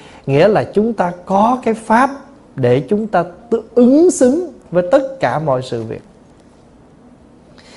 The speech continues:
Mà cái này là gì? Là cái chân lý, là cái tâm thanh tịnh. Thí dụ như, à,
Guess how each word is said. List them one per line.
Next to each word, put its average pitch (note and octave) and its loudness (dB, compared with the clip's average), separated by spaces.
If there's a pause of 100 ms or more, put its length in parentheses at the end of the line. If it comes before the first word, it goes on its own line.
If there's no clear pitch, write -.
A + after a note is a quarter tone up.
(300)
Mà D3+ 2
cái G#3+ 0
này E3 -2
là C#3+ 0
gì? C3+ -4 (120)
Là C3 2
cái G#3+ -6 (120)
chân A3 0
lý, C4 0
là D#3 -8
cái F3+ -8
tâm F3+ -2
thanh E3+ -6
tịnh. A#2 -10 (4000)
Thí G3 4
dụ C#3 4
như, D#3 0
à, C#3+ 4